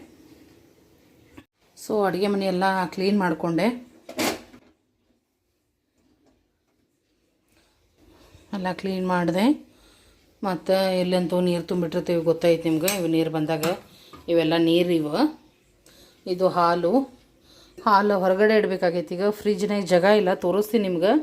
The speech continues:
ಇದು ಟೊಮೆಟೊ ಸಾರು, ಇದೊಂದು ಸ್ವಲ್ಪ ರೈಸ್ ಉಳ್ದೈತಿ, ಇದೊಂದು ಸ್ವಲ್ಪ ಮಡಿಕೆ ಕಾಳು ಪಲ್-, ಪಲ್ಯ ಉಳ್ದೈತಿ, ಇಲ್ಲೇ ಇಟ್ಟೀನಿ ಮುಚ್ಚಿ ತೆಗೆದು.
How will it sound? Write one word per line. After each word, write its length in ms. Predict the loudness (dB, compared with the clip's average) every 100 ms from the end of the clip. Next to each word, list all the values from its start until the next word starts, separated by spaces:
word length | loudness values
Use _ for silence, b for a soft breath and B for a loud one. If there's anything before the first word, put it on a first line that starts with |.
| B B B B B
ಇದು 180 | 0 2
ಟೊಮೆಟೊ 440 | 2 2 2 0
ಸಾರು, 320 | 2 2 2
ಇದೊಂದು 260 | 2 0 -2
ಸ್ವಲ್ಪ 260 | -2 -4 0
ರೈಸ್ 360 | 2 2 0
ಉಳ್ದೈತಿ, 360 | 0 0 0 -2
ಇದೊಂದು 200 | -2 -2
ಸ್ವಲ್ಪ 200 | -4 -2
ಮಡಿಕೆ 240 | -2 -2
ಕಾಳು 240 | 0 2 2
ಪಲ್-, 300 | 2 0 -4 -2
ಪಲ್ಯ 240 | 0 2
ಉಳ್ದೈತಿ, 460 | 4 4 2 0 -4 -4 B B B B
ಇಲ್ಲೇ 240 | -4 0 0
ಇಟ್ಟೀನಿ 680 | 0 -4 0 2 0 -4 -8
ಮುಚ್ಚಿ 380 | -6 -4 -2 -2
ತೆಗೆದು. 500 | -4 -6 -2 0